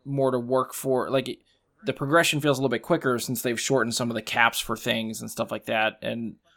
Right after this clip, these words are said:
plus, I think the game is, like, half off right now. A, a lot of places. I know Xbox continually puts it on sale for, like, thirty bucks. Um, so I would, I would highly recommend looking into it if, if you've been on the fence,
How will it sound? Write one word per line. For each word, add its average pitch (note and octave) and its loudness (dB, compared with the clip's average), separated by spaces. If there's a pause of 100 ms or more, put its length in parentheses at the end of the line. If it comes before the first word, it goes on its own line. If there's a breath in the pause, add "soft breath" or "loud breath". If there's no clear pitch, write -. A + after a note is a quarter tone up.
(160)
plus, E3 6
I E3 6
think C#3+ 4
the C3+ 4
game B2+ 2
is, A#2+ 0
like, A#2 0
half A#2+ 2
off B2+ 8
right A2+ -2
now. G#2 -4 (420)
A, A#2+ -8
a A2+ -2
lot A#2 0
of - -14
places. A#2 -4
I A#2 -2
know A#2 0
Xbox A#2 0
continually B2 -2
puts - -8
it - -12
on G#2 -6
sale F2+ -4
for, A2 -6
like, F#2+ -6 (100)
thirty G#2 -2
bucks. - -6 (840 soft breath)
Um, G#2+ -4 (600)
so B2+ 2
I C#3 10
would, A#2+ 0
I B2+ 2
would B2 0
highly C3+ 4
recommend A#2+ 0
looking A#2 -4
into A2 -4
it G#2+ -4
if, G#2 -10
if G#2 -10
you've A2 -10
been A#2 -6
on A2 -6
the G2+ -6
fence, G2+ -6